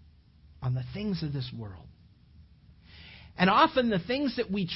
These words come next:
try to bring into our lives, to bring us the comfort into our lives, are, are oftentimes the very things that actually begin to drag us down. Whether it's, "Hey, I need a, uh, you know, I need this thing and it costs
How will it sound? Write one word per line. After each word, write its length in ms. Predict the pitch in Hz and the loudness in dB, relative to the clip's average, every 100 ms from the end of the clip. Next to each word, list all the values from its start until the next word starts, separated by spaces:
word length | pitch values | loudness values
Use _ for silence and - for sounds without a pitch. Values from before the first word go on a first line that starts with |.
| - | -4
try 360 | 220 262 302 - | -2 0 0 0
to 80 | 214 | 0
bring 440 | 160 156 214 262 | 0 2 2 2
into 260 | 262 240 214 | 0 0 2
our 180 | 196 196 | 4 4
lives, 400 | 196 240 220 - | 2 0 0 0
to 40 | 196 | 0
bring 380 | 165 202 277 311 | 4 4 4 0
us 160 | - | -2
the 80 | 240 | -4
comfort 500 | 233 - 311 - 214 | -4 -2 -2 2 2
into 240 | 202 196 185 | 2 2 2
our 140 | 185 | 2
lives, 300 | 190 226 226 | 2 -2 -4
are, 120 | 214 - - | -6 -8 -4
are 140 | 226 | 0
oftentimes 580 | 285 339 285 240 240 196 | 2 2 0 -2 -2 -2
the 60 | 208 | -4
very 320 | 247 320 285 | -2 0 0
things 320 | 285 277 240 | 0 -2 0
that 100 | 240 | 0
actually 440 | 247 247 240 262 | -2 -4 -4 -2
begin 340 | 214 226 247 226 | -2 0 -2 -2
to 80 | 226 | -2
drag 380 | 175 214 233 220 | 0 2 2 2
us 160 | 190 185 | 0 2
down. 440 | 214 254 233 196 - - | 2 4 4 2 -4 -6
Whether 340 | 185 247 247 247 | 2 2 6 4
it's, 180 | 202 - - - | 4 -4 -14 0
"Hey, 200 | 247 220 | 4 6
I 100 | 214 | 6
need 220 | 220 240 | 4 4
a, 180 | 220 170 - - | 4 4 -2 2
uh, 160 | 190 147 | 2 2
you 140 | 208 | 0
know, 100 | 220 | 2
I 120 | 208 | 2
need 300 | 220 240 185 | 4 4 2
this 220 | 160 262 - | 2 0 0
thing 200 | 214 208 | 0 2
and 80 | 208 | 0
it 100 | - | 0
costs 380 | 233 226 220 | 2 2 2